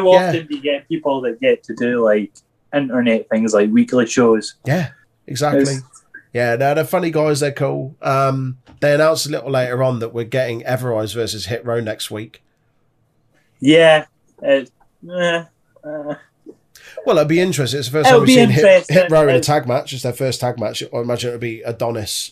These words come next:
Speaker 1: And
Speaker 2: Second, second tag match.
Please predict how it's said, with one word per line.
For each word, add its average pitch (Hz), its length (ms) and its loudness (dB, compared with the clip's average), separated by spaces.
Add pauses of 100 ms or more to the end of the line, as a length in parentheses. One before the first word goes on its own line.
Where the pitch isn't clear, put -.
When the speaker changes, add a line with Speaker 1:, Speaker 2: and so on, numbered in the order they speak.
Speaker 1:
And 175 560 0 (160)
Speaker 2:
Second, 208 200 -6 (200)
second 165 580 -8
tag 139 260 -6
match. 147 480 -8